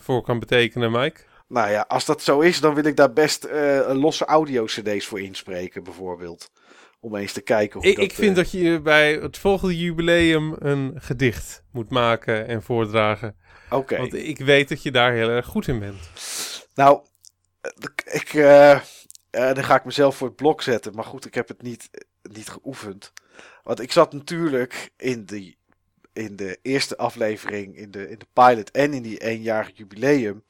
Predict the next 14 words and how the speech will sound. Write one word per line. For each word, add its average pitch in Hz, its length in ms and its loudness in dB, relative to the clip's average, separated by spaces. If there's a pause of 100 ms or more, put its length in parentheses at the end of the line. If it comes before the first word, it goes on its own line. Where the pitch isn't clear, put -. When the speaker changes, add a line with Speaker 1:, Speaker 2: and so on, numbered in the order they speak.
(680)
Speaker 2:
Heb 143 220 0
ik, - 340 -8 (100)
eh, 117 380 2
in 127 80 -2
dat 131 120 -4
eenjarig 147 440 6
jubileum 143 500 4
aflevering 135 500 0
heb 147 120 -4
ik 139 80 -8
namelijk 135 320 -2
ook 226 220 -6
iets 127 220 -14
beloofd. 120 720 0